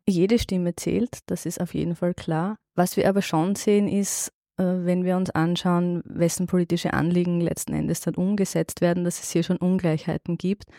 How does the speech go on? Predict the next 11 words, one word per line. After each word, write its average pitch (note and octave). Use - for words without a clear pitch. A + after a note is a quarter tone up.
und F3
dass E3+
die G#3
Menschen, F#3
gerade F3
in F3+
dem E3+
unteren F#3
Einkommensdrittel, F3
die F3
sagen, E3